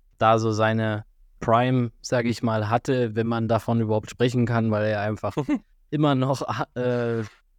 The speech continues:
Speaker 1: auf dem Niveau zu spielen mit einundfünfzig.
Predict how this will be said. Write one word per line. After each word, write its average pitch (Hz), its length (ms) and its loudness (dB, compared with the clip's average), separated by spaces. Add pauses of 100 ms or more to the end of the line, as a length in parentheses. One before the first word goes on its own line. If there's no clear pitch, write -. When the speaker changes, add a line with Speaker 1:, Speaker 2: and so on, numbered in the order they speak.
(240)
Speaker 1:
auf 117 160 -6
dem 139 260 2
Niveau 139 520 0 (140)
zu 143 160 -2
spielen 131 720 -2 (180)
mit 120 340 -4
einundfünfzig. 127 920 0